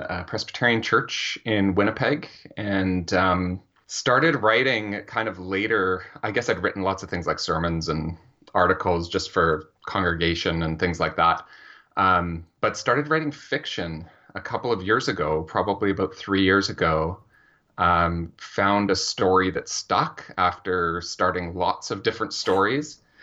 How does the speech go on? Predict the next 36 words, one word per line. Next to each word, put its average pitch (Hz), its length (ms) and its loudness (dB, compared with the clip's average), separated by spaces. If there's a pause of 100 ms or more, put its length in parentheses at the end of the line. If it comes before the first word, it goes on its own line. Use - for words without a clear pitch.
(300)
Um, 98 520 2
and 123 140 2
then 131 100 2
got 127 200 4
into 147 160 -4
the 151 100 -2
self-publishing 120 880 -2
world 98 380 0
just - 300 -2
to 131 180 2
basically 110 540 -2
put - 320 0 (100)
the 110 120 4
words 95 340 2
out 107 260 0
there. 87 400 2 (160)
Um, 92 560 0 (340)
and, 98 460 0
uh, 98 580 2 (120)
in 90 120 -4
the 98 80 0
last - 880 -2 (240)
two 135 160 2
and 131 100 4
a 123 40 0
half 120 340 0
years, 107 500 -2
I've 95 140 0
ended 98 240 -2
up, - 240 -4
uh, 92 240 0 (160)
publishing, 95 840 -2 (880)
uh, 92 160 -2
now 98 220 2
four 117 460 4
books, - 680 -2